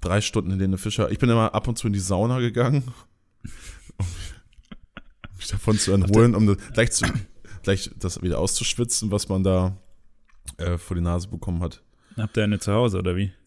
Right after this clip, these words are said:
Speaker 1: Wir haben eine Sauna zu Hause, ja, das war
Speaker 2: Ah.
Speaker 1: auch jetzt so ein Highlight, ja.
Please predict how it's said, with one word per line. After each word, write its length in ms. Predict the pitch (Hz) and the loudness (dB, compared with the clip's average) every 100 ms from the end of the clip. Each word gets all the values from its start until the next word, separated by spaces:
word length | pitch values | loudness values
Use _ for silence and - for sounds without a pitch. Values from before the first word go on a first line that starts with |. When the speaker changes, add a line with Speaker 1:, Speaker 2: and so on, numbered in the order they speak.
| _ _ | _ _
Speaker 1:
Wir 100 | 110 | 4
haben 80 | 127 | 4
eine 100 | 143 | 4
Sauna 240 | 127 120 110 | 2 0 0
zu 140 | 110 | -2
Hause, 300 | 107 107 69 | -4 -4 -4
ja, 140 | 87 90 | -2 -2
das 180 | - | -4
war 140 | 92 92 | -2 -2
Speaker 2:
Ah. 400 | 101 101 101 95 | -2 -2 -4 0
Speaker 1:
auch 280 | 101 - 110 | 0 0 -6
jetzt 220 | 90 - | -6 -6
so 100 | 90 | -8
ein 180 | 90 90 | -6 -4
Highlight, 440 | 95 87 85 - - - - - | -2 -2 -2 -6 -14 -20 -20 -12
ja. 200 | 65 | -12